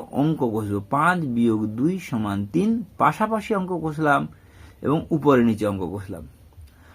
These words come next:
আচ্ছা, একটি সংখ্যার বেশি কিন্তু সংখ্যা নেওয়া যাবে না, অর্থাৎ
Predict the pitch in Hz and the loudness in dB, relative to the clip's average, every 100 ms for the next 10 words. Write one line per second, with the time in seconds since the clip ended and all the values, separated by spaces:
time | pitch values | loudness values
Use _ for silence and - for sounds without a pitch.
0 | - - - - - 143 - - 254 233 | -12 -8 -6 -6 0 0 0 -4 -6 2
1 | 240 233 233 240 214 208 220 214 214 208 | 4 6 4 4 4 0 -2 -2 -2 -2
2 | 170 160 - 175 135 123 151 123 101 101 | -4 -4 -2 -2 0 0 0 0 -2 -2
3 | 107 139 143 104 - - 101 117 165 | 2 6 6 4 -8 -14 -10 -4 -2